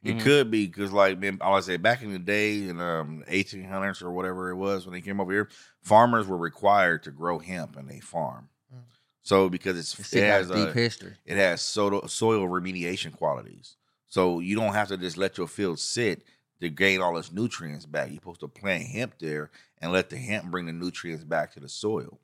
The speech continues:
Speaker 3: Mm.
Speaker 1: So if every farmer during their crop cycle would grow
Speaker 2: The cycle
Speaker 1: hemp,
Speaker 2: of life.
Speaker 1: we would have an abundance of hemp,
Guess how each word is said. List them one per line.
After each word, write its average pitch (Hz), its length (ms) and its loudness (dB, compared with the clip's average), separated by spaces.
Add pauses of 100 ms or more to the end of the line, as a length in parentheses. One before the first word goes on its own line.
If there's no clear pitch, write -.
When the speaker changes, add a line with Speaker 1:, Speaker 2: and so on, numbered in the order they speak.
(280)
Speaker 3:
Mm. 156 240 -10 (180)
Speaker 1:
So 98 320 4
if 90 200 -4
every 120 280 4
farmer 104 640 0 (340)
during 101 260 4
their 87 140 0
crop 113 320 2
cycle 80 540 -2
would 76 180 -12
grow 95 220 2
Speaker 2:
The 139 60 -4
cycle 123 140 0
Speaker 1:
hemp, 107 200 2
Speaker 2:
of 98 60 -10
life. 113 280 -8
Speaker 1:
we 95 60 -4
would 95 140 0
have 87 180 4
an 78 80 -8
abundance 87 680 -2
of 73 120 -12
hemp, 73 340 -12